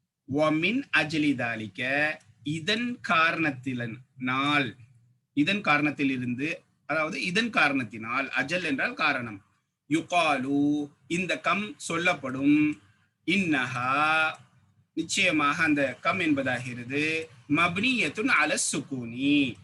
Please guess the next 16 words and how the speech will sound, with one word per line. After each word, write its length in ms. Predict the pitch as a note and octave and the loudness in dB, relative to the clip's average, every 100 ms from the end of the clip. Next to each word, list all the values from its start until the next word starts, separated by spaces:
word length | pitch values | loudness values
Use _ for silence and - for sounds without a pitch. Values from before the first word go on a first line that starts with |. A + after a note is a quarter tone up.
| - - | -14 -6
சுக்குனின் 520 | G3+ F#3+ C4+ C4+ A3+ E3 | -6 -2 0 2 2 0
மீது 220 | D#3 A#3+ A#3 | 0 0 0
மப்னி 420 | D#3+ C#3 C#3 D#3 E3 C3+ - D3 | 0 2 4 4 2 -2 0 4
என்று 260 | C#3+ F#3+ C#4 - | 4 2 -4 -8
சொல்லப்படும். 640 | - G3+ E3 C3+ B2 C3+ B2+ | -2 0 2 0 -4 -6 -4
ஏன்னா 300 | F#3 G3 G#3 A3 | -2 0 2 0
அது 100 | G#3 G#3+ | 0 -4
சுக்குனிலேயே 640 | G3 A3 G#3+ F#3 F3 A3+ G3+ | -2 -2 0 2 2 2 0
என்ன 100 | G3 | -4
செய்த 220 | G3 F3+ D3 | -2 2 2
அனைத்து 280 | D#3+ F3 E3+ | 2 -2 -2
நிலைமைகளிலும் 720 | D#3 D#3 D#3+ D3 C3 A#2 A2+ - - F#3+ | -2 0 0 0 0 -2 -2 -6 -6 -2
நிலை 160 | G3 F#3+ | 0 0
பெற்றிருக்கின்றது. 960 | - - D3+ C3+ A#2+ B2+ A#2 A#2+ C#3+ C#3 B2 F#2 - - - - A#2+ - - - - - - - - D3+ | -2 -2 0 0 0 -2 0 0 2 2 0 -6 -14 -20 -20 -14 -14 -14 -20 -20 -20 -20 -20 -20 -10 -2
வ 40 | E3 F3+ G#3 | 0 4 4
ஆஹிரு 340 | B3 G3 A3 | 4 0 -6